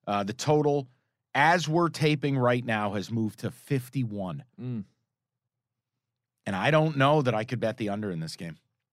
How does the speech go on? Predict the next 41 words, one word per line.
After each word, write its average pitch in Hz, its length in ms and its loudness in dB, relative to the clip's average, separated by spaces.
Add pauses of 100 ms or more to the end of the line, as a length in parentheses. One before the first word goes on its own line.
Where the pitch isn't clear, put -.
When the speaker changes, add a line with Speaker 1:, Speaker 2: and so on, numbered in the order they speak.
(720)
Speaker 2:
Really? 160 420 -8
Speaker 1:
I 110 180 -6
don't 120 220 -2
know 107 160 -2
that 101 140 -4
I 95 80 -6
could, 98 320 -12
man. 87 400 -20
I, 120 260 -12
not 131 360 -4
yet. 117 420 -2
I, 123 240 -4
I, 139 380 0 (640)
Cookies, 160 580 -2
if 131 220 0
you 214 160 4
think 151 300 0
about 71 320 -6
it, - 80 -20
the 117 120 0
Eagles 160 280 0
run 113 160 -2
the 101 40 -6
ball 90 300 -6
on 78 160 -10
everybody. - 580 -16
They're 120 120 -6
Speaker 2:
Mm-hmm. - 60 -10
Speaker 1:
gonna 180 220 2
score. - 720 -12
Speaker 2:
Mm-hmm. 87 360 -20 (240)
Speaker 1:
And 120 100 0
if 120 100 -2
you're, 143 200 2 (180)
if 123 220 -6
you, 202 260 -2 (580)
if 170 140 2
you're 180 80 4
picking 233 320 4
the 208 80 2
Eagles, 151 500 0